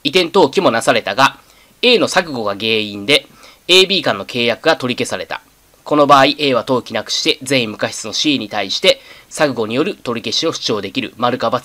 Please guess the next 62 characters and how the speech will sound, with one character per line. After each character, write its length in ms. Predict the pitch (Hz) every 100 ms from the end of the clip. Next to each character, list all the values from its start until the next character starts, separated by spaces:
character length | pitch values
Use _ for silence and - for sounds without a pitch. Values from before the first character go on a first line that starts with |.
| -
か 100 | 151
と 80 | 143
い 80 |
う 80 | 113
問 180 | 101 92
題 160 | 69 -
で 100 | 156
す。 160 | - _ _ -
考 200 | 143 123
え 80 | 120
た 100 | 110
い 40 |
方 160 | 101 139
は 80 | 135
動 160 | 110
画 100 | 110
一 100 | 113 -
旦 140 | 101
ス 80 | -
ト 60 |
ッ 20 | -
プ 180 | -
し 80 | 101
て 80 | 110
い 60 | 101
た 60 |
だ 60 | 98
い 80 | 98
て、 200 | 160 - - _ _
こ 140 | -
ち 80 | 135
ら 100 | 127
の 160 | 131 -
動 200 | 135 131
画 80 | 120
の 80 | 117
下 140 | 127
の 80 | 113
概 180 | 120 127
要 140 | 127
欄 160 | 110 95
か 80 | 147
ら 80 |
問 180 | 123 120
題 180 | 110 101
文 160 | 143 170
ご 120 | 107
確 220 | 104 107
認 140 | 120
く 120 | 190 -
だ 100 | -
さ 140 | 117
い。 100 | 101 _ _ _ _ _ _ _ _ _ _ _
で、 60 | -
答 260 | 190 254
え 20 | 127
は 140 | 110
こ 140 | -
れ× 60 | 123 110 226 -
で 60 |
す 120 | - 120
ね。 180 | 117